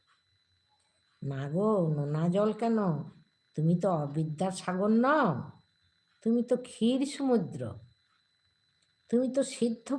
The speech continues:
পুরুষ।" রামকৃষ্ণ বলে উঠলেন, "আলু পটল সিদ্ধ হলে নরম হয়, কিন্তু তুমি দয়ার সিদ্ধ,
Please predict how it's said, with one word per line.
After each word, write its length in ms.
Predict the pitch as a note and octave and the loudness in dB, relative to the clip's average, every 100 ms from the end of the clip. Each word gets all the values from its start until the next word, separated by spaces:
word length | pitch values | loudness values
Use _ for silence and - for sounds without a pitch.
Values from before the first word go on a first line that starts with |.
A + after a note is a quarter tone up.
| C#4 | 0
পুরুষ।" 360 | B3 D#3 C3 - - - _ _ _ _ _ _ _ _ _ _ _ _ _ _ _ - | 2 2 0 -6 -14 -20 _ _ _ _ _ _ _ _ _ _ _ _ _ _ _ -14
রামকৃষ্ণ 760 | C#3 C#3 C3+ D3+ D#3+ - D3+ D3+ | -10 -8 -8 -6 -6 -6 -10 -8
বলে 220 | C3 C3 | -8 -6
উঠলেন, 300 | A#2 F#2+ E2 - _ _ _ _ _ _ _ _ _ _ | -6 -10 -16 -20 _ _ _ _ _ _ _ _ _ _
"আলু 600 | C3 E3+ F#3+ A3+ B3 B3 | -2 2 4 4 2 0
পটল 420 | G#3+ F3+ F3 G#3 A3+ | 0 0 2 2 2
সিদ্ধ 440 | - F#3+ F#3+ - | -2 -4 -4 -2
হলে 420 | A3 A3+ G#3 G3+ | 0 0 0 2
নরম 440 | A3+ E3+ E3 G3+ F#3+ | 2 2 2 2 2
হয়, 260 | C#3+ B2 B2 - _ _ _ _ _ | 0 -4 -8 -14 _ _ _ _ _
কিন্তু 440 | - E3+ E3 - G3+ | -2 0 0 -4 -8
তুমি 640 | G3+ - E3 F3 G#3 A#3 F3 | -6 0 4 4 4 2 -2
দয়ার 760 | C#3+ C#3+ D#3 F3 F#3 F#3 F#3 D#3 | -4 -2 0 2 2 2 0 -2
সিদ্ধ, 480 | D#3+ C#3+ A#2 - | -6 -10 -10 -16